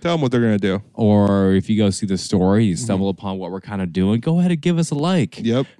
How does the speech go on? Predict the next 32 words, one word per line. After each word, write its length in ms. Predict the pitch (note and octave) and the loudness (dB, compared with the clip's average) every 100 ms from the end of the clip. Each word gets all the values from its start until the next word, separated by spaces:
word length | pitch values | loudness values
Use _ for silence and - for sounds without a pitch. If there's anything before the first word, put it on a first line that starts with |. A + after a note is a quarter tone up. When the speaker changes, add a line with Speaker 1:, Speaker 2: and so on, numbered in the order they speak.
| - | -6
Speaker 2:
Go 180 | D#3 D#3+ | 0 2
ahead 140 | E3+ | 2
and 80 | D3+ | 0
give 180 | F3 F3 | 2 2
us 140 | D#3 | 2
a 60 | B2 | -2
share. 580 | - - F#3+ D3 E2 - | -4 -2 0 0 -2 -4
Speaker 1:
Yep. 260 | A#2 B2+ - | -4 -2 -2
Speaker 2:
Blast 380 | A#2+ D#3 E3 | -2 0 0
it 100 | F3 | 0
off 160 | D#3+ D3+ | -2 -2
to 100 | E3 - | -4 -4
all 420 | C#3 D3+ F3 F3+ | 0 2 2 2
the 120 | C#3 | 0
friends 480 | - D#3+ E3 F3 D#3 | -2 -2 0 0 -2
and 140 | D3 | -6
fan 380 | - E3 E3 F3 | -6 -4 -2 -2
that 100 | C#3 | 0
you 500 | G2 A2+ D#3 E3+ F#3 - - | 0 4 4 4 2 -2 -4
know, 560 | A2 D3+ F3+ F3+ F#3+ - _ _ - - | 0 2 4 2 0 -2 _ _ -10 -2
and 180 | B2 C3 | 2 2
then 140 | C3 | 2
Speaker 1:
Uh-huh. 60 | A#2 | 0
Speaker 2:
hit 420 | A2+ E3 F#3+ - _ - | 0 0 -2 -6 _ -14
that 540 | G2+ B2+ C#3 D3 F2 | -4 0 0 -2 -6
damn 460 | F#2 G#2 G#2+ A2 A2+ | -4 -2 0 0 -2
follow 440 | A2+ F#2 F2+ F2 | -4 -2 -2 -2
button. 400 | D#2 D#2+ D2 D#2+ | -4 -6 -6 -4
Speaker 1:
Yep. 220 | A2 C3 - - | -2 -2 -6 -8
Like 320 | G#2+ A2+ A2+ | -2 -2 0
it. 160 | B2+ A#2 - - _ _ _ _ - _ - | -4 -4 -10 -18 _ _ _ _ -20 _ -4
Comment. 540 | B2+ B2+ B2+ B2 - | 0 2 2 -2 -6